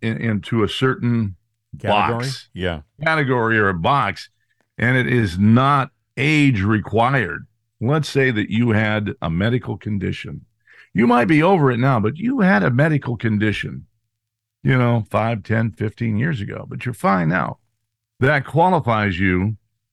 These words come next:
Speaker 1: to get certain benefits that other people don't. You don't have to worry. You know, you go, "You know, I lost a tooth in back." Oh, you get an implant.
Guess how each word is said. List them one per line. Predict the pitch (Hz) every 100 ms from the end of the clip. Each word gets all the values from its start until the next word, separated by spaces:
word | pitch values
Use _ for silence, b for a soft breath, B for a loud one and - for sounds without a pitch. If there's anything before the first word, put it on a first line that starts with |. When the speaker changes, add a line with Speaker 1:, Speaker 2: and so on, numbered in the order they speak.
| _ _
Speaker 1:
to | - 127 120
get | 98 120 - _ _ 101 92 - _
certain | - - 170 - 110 101
benefits | 98 175 190 - 101 104 - - _ _ _ _ _ -
that | 123
other | 170 190
people | 151 160 143 131
don't. | 117 175 160 135
You |
don't | 147 160
have | 156
to | 135
worry. | 175 156 120
You | 131
know, | 139
you | 135 131
go, | 127 139 131 127 113 _ _ -
"You | 180
know, | 180 175
I | 156
lost | 160 180 147
a | 135
tooth | - 220 143
in | 120
back." | 120 139 - _ _ -
Oh, | - 277 90 95 _ - - _ -
you | 185
get | 185
an | 180
implant. | 190 139 120 -